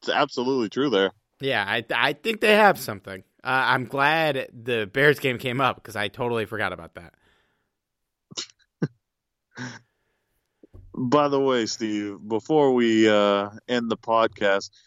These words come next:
Speaker 1: I was curious if you know this. Do you know what happened on this very day to the Rams last, uh, or four, I believe it was four years ago?
Speaker 2: I, uh, saw on Twitter, this is the day they hired Sean McVay, right?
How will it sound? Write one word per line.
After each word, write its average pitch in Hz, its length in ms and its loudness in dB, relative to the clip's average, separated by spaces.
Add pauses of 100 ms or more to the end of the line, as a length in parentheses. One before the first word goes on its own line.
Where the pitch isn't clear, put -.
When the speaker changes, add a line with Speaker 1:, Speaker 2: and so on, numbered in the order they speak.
(420)
Speaker 1:
I 117 100 2
was 147 340 0
curious 143 480 -2
if 107 160 -16
you 110 120 -8
know 110 300 -4
this. 90 440 -4 (500)
Do 120 100 0
you 147 80 6
know 190 140 6
what 170 180 6
happened 117 560 0 (120)
on 104 200 2
this 104 240 -4
very 107 380 4
day 92 280 4
to 95 140 -4
the 90 120 0
Rams 92 600 -2 (760)
last, 95 460 2
uh, 101 60 -2
or 92 580 2
four, 110 360 2
I 107 120 0
believe 107 260 0
it 107 60 0
was 101 100 -2
four 110 220 2
years 117 240 2
ago? 123 240 0
Speaker 2:
I, 101 340 -6
uh, 104 180 -8
saw - 300 -8
on 131 320 0
Twitter, 175 420 2
this 110 260 -4
is 117 120 -10
the 113 140 -2
day 120 300 0
they 113 160 -2
hired 123 380 -2
Sean 123 260 -6
McVay, 120 520 -4 (180)
right? 110 320 -4